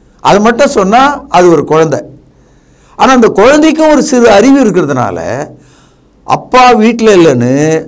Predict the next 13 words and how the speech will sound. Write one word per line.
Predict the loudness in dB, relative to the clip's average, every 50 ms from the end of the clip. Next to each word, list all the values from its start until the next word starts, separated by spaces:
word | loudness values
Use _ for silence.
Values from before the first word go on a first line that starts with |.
| -12 -20
சொல்ல | -14 -8 -6 -4 -2 -2 -2
சொன்னாருன்னு | -4 -4 -6 -6 -4 -4 -4 -4 -4 -6 -8
சொன்னான். | -10 -14 -18 -20 -20 -20 -20 _ _ _ _ _ _ _ _ _ _ _ _ _ _ _ _ _ _ _ _ _ _ _ _ _ _ _ _ _ _ _ _ _ _ _ _ _ _ -20 _ _ _ _ -8
இது | -6 -4
மாதிரி | -2 0 0 2 2 2 2 0 -2 -4 -6
நம்ம | -6 -4 -2 -2 -2 -2
வாழ்க்கையில | 0 0 -2 -2 -2 -4 -6 -4 -4 -4 -4
நிறைய | -4 -6 -4 -4 -4 -4
சம்பவங்கள் | -4 -6 -8 -6 -6 -6 -6 -6 -8
நடக்கும். | -8 -10 -10 -10 -12 -12 -16 -16 -18 _ _ _ _ _ _ _ _ _ _ _ _ _ _ _ _ _ _ _ _ _ _ _ _ _ -12
அப்போ | -12 -6 -2 -2 0
ஒரு | 2 2 2 2
மனிதர்களால | 2 0 0 -2 0 0 0 0 0 0 2 2 2 2 0 0